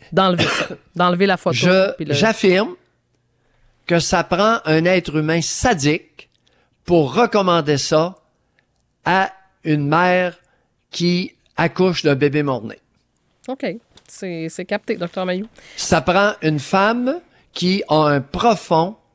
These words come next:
Speaker 2: fond de sadisme. Hey, je suis pas fin, là, je vais
Speaker 1: Non.
Speaker 2: loin, là.
Speaker 1: Ouais, mais vous allez loin, mais c-, ce que vit Madame Caillé, ça a été vécu par plusieurs parents ou plusieurs femmes, notamment, et c'est pas la première fois que je vois ça. Des gens qui gardent la photo du bébé mort-né.
Speaker 2: Alors,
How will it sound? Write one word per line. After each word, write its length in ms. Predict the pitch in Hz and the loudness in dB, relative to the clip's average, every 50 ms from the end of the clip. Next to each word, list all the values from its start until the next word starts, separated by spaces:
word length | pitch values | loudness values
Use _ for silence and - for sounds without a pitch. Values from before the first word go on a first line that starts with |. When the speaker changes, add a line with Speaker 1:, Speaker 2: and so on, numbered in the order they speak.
| _ _ | _ _
Speaker 2:
fond 480 | - - - - 190 180 185 196 226 | -20 -20 -2 2 4 4 4 2 -2
de 180 | 208 143 139 127 | -4 -2 -2 -2
sadisme. 840 | - - - - 214 170 143 135 165 156 127 - - - 127 101 - _ _ _ _ _ _ _ _ _ _ _ _ _ _ _ _ _ _ _ - | -2 -2 -2 0 0 0 0 -2 -2 -2 -2 -4 -8 -10 -10 -14 -14 _ _ _ _ _ _ _ _ _ _ _ _ _ _ _ _ _ _ _ -10
Hey, 120 | 123 113 | -8 -8
je 60 | 107 - | -8 -8
suis 80 | - | -8
pas 160 | - 139 120 | -6 -8 -8
fin, 280 | - - 170 180 180 147 | -4 -2 -2 0 0 2
là, 140 | 120 117 113 | 0 0 -2
je 100 | 101 - | 0 0
vais 60 | 127 | 0
Speaker 1:
Non. 80 | 113 117 | 2 2
Speaker 2:
loin, 300 | 135 156 175 175 147 120 | 4 4 4 4 2 0
là. 180 | 104 92 - - | -4 -8 -8 -2
Speaker 1:
Ouais, 160 | 185 208 247 | 0 2 2
mais 180 | 269 247 202 180 | 2 2 0 0
vous 180 | 170 190 196 240 | 0 0 2 2
allez 140 | 240 254 233 | 2 4 2
loin, 180 | 208 226 269 359 294 | 2 2 2 2 2
mais 220 | 214 185 180 - - | 0 0 -2 -4 -8
c-, 260 | 202 - - - - | -10 -10 -10 -10 -12
ce 40 | - | -2
que 80 | - 196 | 2 2
vit 160 | 180 185 233 | 2 4 4
Madame 300 | 254 240 214 202 202 196 | 4 4 4 2 0 0
Caillé, 360 | - 202 180 180 190 226 320 | 0 0 0 0 0 -2 -4
ça 140 | - - 220 | 0 0 -2
a 40 | 196 | 0
été 140 | - 202 | 2 0
vécu 240 | 180 180 175 - 247 | 0 0 -2 -2 -2
par 260 | 233 226 196 175 - _ _ _ | -2 0 -2 -2 -4 _ _ _
plusieurs 540 | - - 190 202 185 180 208 202 208 196 - _ _ _ _ _ | -4 0 0 0 2 2 2 2 2 -2 -6 _ _ _ _ _
parents 300 | 202 185 185 170 190 202 | -2 -2 0 0 0 0
ou 80 | 214 | 0
plusieurs 440 | 202 - 202 196 180 190 196 175 - | -2 -2 -2 -2 0 0 0 0 -2
femmes, 360 | - - - 185 208 311 320 | -4 -4 -2 -2 -2 -2 -4
notamment, 500 | 262 202 185 - 180 165 165 180 208 277 - - - _ _ _ _ | -4 -4 -4 -2 -2 -2 -2 -4 -6 -6 -8 -14 -20 _ _ _ _
et 220 | - 185 220 226 233 | 0 0 0 -2 -4
c'est 220 | - - - 185 | -6 -4 -4 -2
pas 140 | - 208 202 | 2 2 2
la 100 | 208 196 | 2 0
première 320 | - - 202 196 190 185 | -2 -4 -2 -2 -4 -4
fois 100 | - 220 | -4 -4
que 60 | 196 | -4
je 60 | 196 202 | -2 -2
vois 120 | 208 220 | -2 -4
ça. 240 | 214 - - 339 285 196 | -4 -6 -8 -8 -6 -6
Des 80 | 160 160 | -4 -2
gens 120 | 175 202 | -2 -4
qui 140 | - - 175 | -4 -6 -4
gardent 320 | 170 185 196 202 208 202 | 0 2 2 2 0 0
la 140 | 196 185 185 | -2 -4 -4
photo 400 | - _ 190 185 - - 214 208 | -4 _ -10 -8 -8 -8 -8 -8
du 160 | 185 175 175 | -8 -10 -6
bébé 240 | 175 185 180 180 190 | -4 -4 -2 -2 -4
mort-né. 320 | 190 180 170 160 - - | -4 -4 -4 -2 -2 -2
Speaker 2:
Alors, 140 | 214 240 - | -2 -2 -4